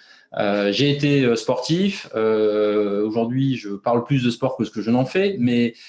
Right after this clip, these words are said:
ce sont aujourd'hui mes enfants, hein, qui sont accueillis dans des clubs, dans des associations, euh, sportives. Et je sais que, euh, si je suis face à vous, euh, ce soir, c'est parce que j'ai été formé dans un club de canoë-kayak,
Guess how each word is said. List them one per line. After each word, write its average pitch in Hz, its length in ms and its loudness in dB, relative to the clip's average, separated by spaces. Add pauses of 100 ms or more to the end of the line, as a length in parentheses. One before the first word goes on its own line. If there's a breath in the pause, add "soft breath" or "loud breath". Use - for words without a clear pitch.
(160 loud breath)
ce - 160 -6
sont 127 260 -2
aujourd'hui 117 300 0
mes 113 180 2
enfants, 165 400 0
hein, 156 80 0
qui - 140 -8
sont 123 180 -6
accueillis 120 300 0
dans 113 120 -2
des 110 140 0
clubs, 160 220 0
dans 120 100 2
des 107 100 -2
associations, 113 680 -2
euh, 101 40 -2
sportives. 147 580 -2 (380 loud breath)
Et 127 240 2
je 131 140 2
sais 175 280 0
que, - 120 -2
euh, 120 720 4
si 135 180 -8
je 135 80 0
suis 143 200 -6
face 143 240 -2
à 131 40 0
vous, 135 300 0
euh, 107 140 -2
ce 123 120 -6
soir, 156 480 -2 (240 loud breath)
c'est - 160 -20
parce 139 160 -2
que 131 100 -2
j'ai 127 120 2
été 127 180 0
formé 135 600 0 (180)
dans 139 200 2
un 131 80 2
club 135 520 0 (140)
de 117 100 0
canoë-kayak, 123 920 2